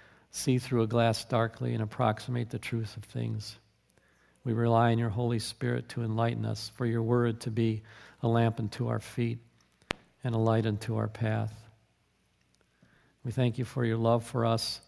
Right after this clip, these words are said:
and we thank you for, um, Paul's other words to us, that you,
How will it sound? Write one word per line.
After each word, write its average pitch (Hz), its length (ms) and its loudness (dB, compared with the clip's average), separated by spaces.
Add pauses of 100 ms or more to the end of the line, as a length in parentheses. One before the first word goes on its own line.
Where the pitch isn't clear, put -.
(760)
and 120 80 -4
we 117 40 0
thank 120 320 0
you 131 60 -2
for, 110 380 0 (1000)
um, 110 320 -6
Paul's 113 360 2
other 123 200 6
words 110 380 2
to 110 220 -2
us, 104 320 -2 (1500)
that 113 180 0
you, 117 120 -6